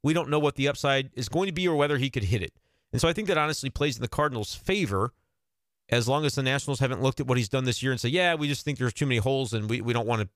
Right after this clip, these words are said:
we don't wanna have him be the headliner of this trade if we're giving up a franchise icon." Okay, so be it. But I'm looking at it and saying, Gorman, Mason Wynn, who's a double A shortstop, top seventy-five prospect, on the rise, could be even higher this time next year, certainly.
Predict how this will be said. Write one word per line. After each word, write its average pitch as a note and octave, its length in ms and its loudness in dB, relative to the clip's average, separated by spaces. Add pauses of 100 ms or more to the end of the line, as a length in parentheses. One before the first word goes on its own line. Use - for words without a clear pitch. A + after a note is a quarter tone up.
(160)
we A#2+ 140 -2
don't B2+ 120 0
wanna B2+ 160 2
have B2 180 0
him C3 160 0
be B2+ 100 0
the G#2+ 80 -2
headliner B2 420 2
of G#2 80 -2
this G2+ 120 -4
trade A#2+ 280 0
if B2 80 -4
we're A#2 60 -2
giving A#2 300 -2
up A2+ 120 -2
a F#2+ 40 -6
franchise A2+ 480 0
icon." D3+ 400 0 (1000)
Okay, D3 200 2
so C3+ 160 0
be C#3+ 240 0
it. A#2 140 0 (340)
But C#3+ 160 2
I'm G#3+ 140 2
looking F#3 280 0
at E3+ 80 4
it D#3+ 80 0
and C#3 120 -6
saying, C#3 420 0
Gorman, F#3 520 0
Mason E3+ 520 0
Wynn, F#3 260 2
who's D#3 140 0
a C3 60 0
double D#3+ 280 0
A D#3+ 80 2
shortstop, D#3 560 -2
top D3+ 180 0
seventy-five C#3+ 480 0
prospect, C#3+ 520 0
on D#3 220 2
the D3+ 100 0
rise, C#3 320 2
could D3+ 220 -2
be D3+ 180 -2
even C3 160 0
higher C#3 360 2 (280)
this C3 160 -2
time C3+ 240 2
next B2+ 280 -2
year, B2+ 140 2
certainly. G2+ 640 0